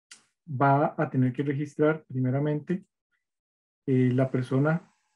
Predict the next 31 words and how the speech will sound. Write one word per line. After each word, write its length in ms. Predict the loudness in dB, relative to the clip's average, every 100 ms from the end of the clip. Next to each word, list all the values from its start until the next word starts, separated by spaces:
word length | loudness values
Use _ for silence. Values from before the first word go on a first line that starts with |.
| -4
que 100 | -2
va 120 | 0
a 40 |
hacer 220 | -2 -2
el 80 | 0
envío 320 | 2 4 4
de 60 | 4
la, 300 | 2 -2 -4
de 80 | -4
la 60 | -4
información. 600 | -2 0 2 2 2 0
Muy 140 | -2
importante 580 | -2 -2 -4 -2 -2 -2
acá, 320 | -2 -2 -4 _ _ _ _ _ _
solamente 640 | 0 2 2 0 0 0
los 320 | 4 4 4
integrantes 560 | 0 -2 -2 -2 -4 -4
de 80 | 0
los 320 | 0 -2 -6
comités 420 | -2 -2 0 -2
ejecutivos 520 | -2 -2 -4 -2 -2
superiores 440 | -2 0 4 4 4
van 160 | 0
a 100 | -2
poder, 360 | -2 -2 -2 -2 _ _ _ _ _ -4
eh, 340 | -2 0 -2 -2
o 80 | 0
van 120 | 2
a 80 | 2
tener 320 | 0 -2 -2
habilitada 840 | 0 2 2 0 2 2 2 -2